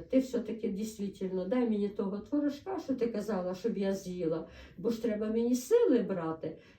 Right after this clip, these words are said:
Я їй даю, а вона тільки ковтнула і вирвала. І вона мені каже: "Ніна, все, я помираю". Раз, каже, вже й не приймає ета.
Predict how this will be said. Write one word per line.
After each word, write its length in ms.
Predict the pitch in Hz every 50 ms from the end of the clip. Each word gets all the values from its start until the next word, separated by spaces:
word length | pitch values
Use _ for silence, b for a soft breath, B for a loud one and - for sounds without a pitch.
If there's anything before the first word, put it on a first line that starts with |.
| B 196
Я 240 | 214 247 262 262
їй 260 | 254 233 226 220 214 190
даю, 520 | 196 214 208 214 208 226 262 269 269 - - - _ _ _ _ _ _ _ _ _ -
а 140 | 185 202 220
вона 260 | 220 220 214 214 214
тільки 300 | 208 - 226 - 202 196
ковтнула 640 | - - 202 190 - - 233 240 247 240 220 208 202 190
і 160 | 185 185 226 226
вирвала. 640 | 175 175 175 175 175 170 165 170 165 170 165 175 - b b b b
І 100 | - 208
вона 260 | 214 208 220 226 226
мені 240 | 220 208 196 196 196
каже: 360 | 196 - 180 165 175 - 196
"Ніна, 400 | 190 202 220 254 262 233 196 180 - - - _
все, 200 | - - - 233 - - - -
я 180 | 190 196 208 233
помираю". 720 | 214 - 190 185 185 170 165 165 160 156 - - - - - - _ _ _ _ _ _ _ _ _ -
Раз, 360 | 165 175 214 233 240 - -
каже, 360 | - 185 190 190 202 190 190
вже 320 | 185 165 180 202 185 190 190
й 180 | 180 175 175 - b b b -
не 140 | 185 202 202
приймає 840 | 202 - 214 208 208 214 226 226 220 196 190 175 175 170 160 160 190 247 277
ета. 280 | 277 277 269 262 247